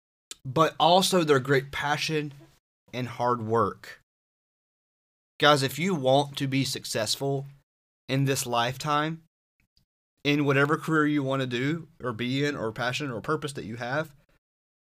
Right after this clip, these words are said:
you have to have an insane passion, a healthy obsessional passion.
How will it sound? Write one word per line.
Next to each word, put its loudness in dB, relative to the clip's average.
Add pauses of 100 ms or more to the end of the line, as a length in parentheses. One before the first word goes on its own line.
(360)
you 0
have 2
to -4
have 0 (1500)
an -2
insane 0 (260)
passion, -6 (380)
a -2
healthy 0
obsessional 0 (380)
passion. -2